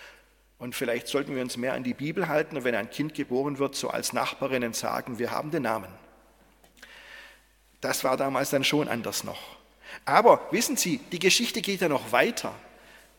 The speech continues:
Ruth hat eines Tages mal einen Urenkel gehabt und der Urenkel von Ruth, das war der König David. Ruth war die Uroma von König David.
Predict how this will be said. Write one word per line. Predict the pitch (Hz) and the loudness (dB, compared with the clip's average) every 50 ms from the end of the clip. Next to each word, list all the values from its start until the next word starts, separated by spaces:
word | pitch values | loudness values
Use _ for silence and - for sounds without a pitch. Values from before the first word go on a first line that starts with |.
| _ _ _ _ _ _ _ _ _ _ _ _ _ _ _ _ _ _ _ _ _ _ _ _ | _ _ _ _ _ _ _ _ _ _ _ _ _ _ _ _ _ _ _ _ _ _ _ _
Ruth | 120 151 233 233 - | 0 0 0 2 2
hat | 175 147 - - | 2 2 2 0
eines | - 156 175 190 180 - | 0 0 0 0 -2 0
Tages | - 147 160 143 151 - - | 0 0 0 0 -2 -2 -2
mal | 156 139 | -2 0
einen | - 135 127 123 - - - - | 0 -2 -4 -6 -8 -10 -10 -6
Urenkel | 180 190 220 233 - - 165 170 185 190 - - | -4 0 0 0 -2 -2 -4 -6 -6 -6 -8 -8
gehabt | - 170 151 - 208 - - - - - - - - - _ _ _ _ _ _ _ _ - - - _ | -6 -6 -8 -8 -10 -12 -14 -18 -20 -20 -20 -20 -20 -20 _ _ _ _ _ _ _ _ -20 -20 -18 _
und | 131 123 127 | -10 -4 -2
der | 127 - - - | -2 -2 -2 -6
Urenkel | 180 202 240 - - 180 185 180 - 170 | -6 -2 -2 -2 0 -2 -4 -4 -6 -6
von | - - - - 135 120 110 | -6 -8 -8 -8 -8 -8 -8
Ruth, | - - - - - - - - | -8 -8 -10 -8 -10 -12 -8 -6
das | - 123 - - | -6 -6 -4 -4
war | 139 - | -4 -4
der | - - - | -4 -4 -8
König | - - 120 113 113 107 - - | -6 -8 -8 -8 -8 -10 -12 -12
David. | 92 98 104 95 - - - - - - - - - _ _ _ _ _ _ _ _ _ _ _ _ _ _ _ _ _ _ _ _ _ _ _ _ _ _ | -10 -10 -10 -10 -12 -14 -16 -16 -16 -16 -16 -18 -20 _ _ _ _ _ _ _ _ _ _ _ _ _ _ _ _ _ _ _ _ _ _ _ _ _ _
Ruth | 120 131 165 208 - - - - | -2 -2 -2 -2 -2 -8 -8 -8
war | - 110 | -6 -6
die | 117 - | -6 -6
Uroma | - 151 160 170 - - 139 143 139 143 135 127 113 - - - - - - - - _ _ _ | -4 -2 -2 0 0 0 -2 -2 -2 -4 -4 -4 -6 -8 -14 -20 -20 -20 -20 -20 -20 _ _ _
von | - - 120 117 | -16 -14 -14 -12
König | - 123 113 110 104 - | -10 -10 -10 -10 -12 -14
David. | - 90 92 - - - | -16 -16 -16 -18 -20 -20